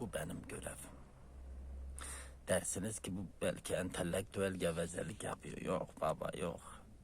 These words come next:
Peygamber der ya, insanlara anladıkları ölçülerde söz söyleyin. Tabii anladığımız en saf dil, candan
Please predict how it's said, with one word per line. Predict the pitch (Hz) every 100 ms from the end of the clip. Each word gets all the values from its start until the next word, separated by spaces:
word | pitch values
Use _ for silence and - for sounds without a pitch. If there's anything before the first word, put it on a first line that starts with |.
| - - - - -
Peygamber | 92 90 92 104 107 104
der | 117 120
ya, | 101
insanlara | - 98 - 90 90 - - -
anladıkları | 95 90 92 - - 92 120
ölçülerde | 101 90 - 90 90 104
söz | 95 - 87
söyleyin. | - 80 80 - 90 - - - - - - - - - - - - - -
Tabii | - 101 -
anladığımız | 98 98 92 92 95 101 98 107 - - - - - - - - - - -
en | - 95 90
saf | - - - - - - - -
dil, | - 117 95 - - - - -
candan | 92 90 90 90 92 87